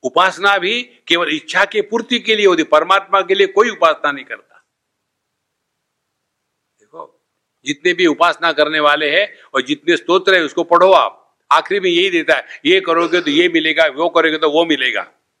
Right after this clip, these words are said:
भगवान मिलेगा कहीं नहीं बताया। चाहता भी कौन है भगवान? इसीलिए हमारे जितने भी भगवान है ना, उनकी जो मुद्रा है, ऐसी मुद्रा है।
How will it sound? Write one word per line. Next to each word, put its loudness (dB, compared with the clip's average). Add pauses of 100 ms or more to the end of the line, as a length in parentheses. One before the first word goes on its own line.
(140)
भगवान 2
मिलेगा 0
कहीं -2
नहीं -2
बताया। -2 (2000)
चाहता 2
भी -6
कौन 2
है 4
भगवान? -2 (520)
इसीलिए 0
हमारे 0
जितने -6
भी -2
भगवान 0
है -2
ना, -10 (220)
उनकी -2
जो -2
मुद्रा 0
है, -2
ऐसी -4
मुद्रा -4
है। -14